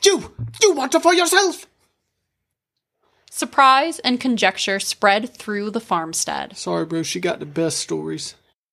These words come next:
Speaker 2: The elder brother joined the bear hunt, and Christian made excuses to stay behind. In fact,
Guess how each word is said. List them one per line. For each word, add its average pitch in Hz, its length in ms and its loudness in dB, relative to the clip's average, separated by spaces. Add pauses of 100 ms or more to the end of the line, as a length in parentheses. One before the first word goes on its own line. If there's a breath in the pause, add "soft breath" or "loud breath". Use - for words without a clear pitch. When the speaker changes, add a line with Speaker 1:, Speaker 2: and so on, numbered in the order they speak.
(680 soft breath)
Speaker 2:
The 254 180 4
elder 262 380 4
brother 240 420 4
joined 202 440 -4
the 190 180 -8
bear 262 340 4
hunt, 180 500 -4 (220)
and 202 200 -2
Christian 190 640 0
made 175 200 -2
excuses - 840 -4
to 202 120 -6
stay - 260 -4
behind. - 600 -8 (1500)
In 220 100 -2
fact, 220 640 0